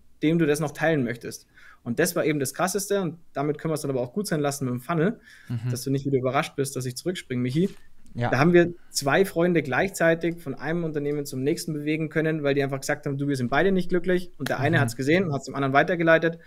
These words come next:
Speaker 1: Und das war natürlich dann Jackpot für den Kunden.
Speaker 2: Super. Ey, richtig cooler Funnel. Also,
Speaker 1: Danke.
Speaker 2: und wie
Speaker 1: Gib's
Speaker 2: bekommen wir
Speaker 1: weiter.
Speaker 2: den jetzt alle? Wie, wie bekommen wir den jetzt alle,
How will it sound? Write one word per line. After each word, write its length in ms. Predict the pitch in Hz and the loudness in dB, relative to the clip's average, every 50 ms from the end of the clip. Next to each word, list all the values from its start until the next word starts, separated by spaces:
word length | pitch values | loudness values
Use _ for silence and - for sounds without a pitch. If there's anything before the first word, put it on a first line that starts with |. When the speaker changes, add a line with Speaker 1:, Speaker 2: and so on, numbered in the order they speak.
| - - - - _ | -20 -20 -20 -20 _
Speaker 1:
Und 140 | - 123 127 | -8 -4 -4
das 100 | 135 - | -4 0
war 80 | 143 139 | 0 0
natürlich 380 | 139 131 - - 135 135 - | 0 0 -2 -2 -4 -4 -2
dann 340 | - 127 127 123 123 120 120 - _ _ | -2 -2 -2 -2 -2 -4 -6 -10 _ _
Jackpot 400 | - - 113 - - 113 113 - | -8 -8 -8 -8 -8 -10 -10 -10
für 80 | - 120 | -8 -12
den 60 | 117 | -10
Kunden. 320 | - 117 117 - - 110 110 _ _ _ _ _ _ _ _ _ _ _ _ _ _ - - - | -10 -10 -14 -12 -14 -16 -18 _ _ _ _ _ _ _ _ _ _ _ _ _ _ -20 -20 -20
Speaker 2:
Super. 580 | - - - 123 123 113 110 113 110 110 - - _ _ - - - - - - - - - - - - | -14 -8 -8 -6 -4 -2 -2 -2 -2 -4 -8 -16 _ _ -20 -20 -20 -20 -20 -18 -18 -18 -18 -10 -4 0
Ey, 220 | 151 147 147 143 | 4 4 4 4
richtig 320 | 135 165 170 - 151 143 | 4 2 -2 -4 -6 -8
cooler 200 | - 160 143 127 | -2 0 0 0
Funnel. 400 | 123 - 123 117 120 113 110 104 - - - - - - | 0 0 0 0 0 0 -2 -4 -6 -10 -18 -20 -16 -8
Also, 560 | - 113 117 113 117 117 113 113 113 113 113 - - - - - - | -4 -4 -2 -2 0 0 0 0 0 -2 -4 -8 -12 -14 -14 -12 -8
Speaker 1:
Danke. 320 | 196 214 - 139 135 131 | -8 -8 -6 -6 -4 0
Speaker 2:
und 200 | 147 147 143 135 | 2 2 4 4
wie 100 | 156 196 | 4 4
Speaker 1:
Gib's 60 | 185 214 | 2 4
Speaker 2:
bekommen 340 | - 214 226 180 190 180 185 | 4 6 6 6 8 8 8
wir 0 | 196 | 8
Speaker 1:
weiter. 60 | 208 | 10
Speaker 2:
den 120 | 196 - 180 | 10 8 8
jetzt 180 | 185 175 - | 8 6 6
alle? 340 | - 151 170 196 214 208 160 | 6 8 8 8 8 6 6
Wie, 180 | 160 185 160 165 | 4 4 4 4
wie 80 | 208 | 4
bekommen 400 | 202 202 175 - 170 165 180 180 | 4 2 0 0 2 2 2 2
wir 60 | 180 185 | 2 0
den 140 | 190 185 | 0 0
jetzt 180 | 180 185 180 - | 0 -2 -2 0
alle, 360 | - - 190 214 233 247 233 | 0 2 2 2 0 0 -2